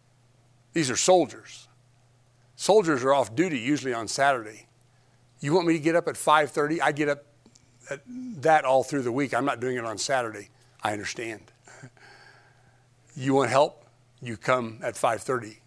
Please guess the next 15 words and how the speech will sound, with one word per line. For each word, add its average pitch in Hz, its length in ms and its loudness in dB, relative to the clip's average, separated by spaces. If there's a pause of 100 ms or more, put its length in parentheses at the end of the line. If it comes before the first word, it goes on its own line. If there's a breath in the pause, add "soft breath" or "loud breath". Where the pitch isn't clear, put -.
(380)
and 120 80 -8
I'll 107 100 -8
give 107 180 -14
you 104 100 -16
help." 110 220 -14 (1300 soft breath)
So - 140 -2
you 147 140 4
begin 151 260 4
to 170 60 4
make 170 180 4
some 160 160 -2
choices 143 560 2
that 123 120 -4
are 117 60 -2
hard. 107 500 0